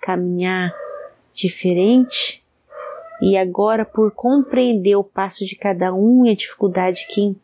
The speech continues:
que cada um passa, pode de alguma forma contribuir pra sua evolução,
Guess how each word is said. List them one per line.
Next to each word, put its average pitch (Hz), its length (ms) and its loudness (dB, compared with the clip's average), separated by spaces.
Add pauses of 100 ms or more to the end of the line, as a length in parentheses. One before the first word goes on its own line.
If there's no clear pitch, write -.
(140)
que 185 120 -2
cada 202 340 -2
um 190 80 -4 (140)
passa, 233 340 -4 (800)
pode 226 340 -2 (100)
de 220 60 0
alguma 262 420 2
forma 180 500 -4
contribuir 208 840 0 (800)
pra 208 180 -2
sua 240 460 2
evolução, 202 880 0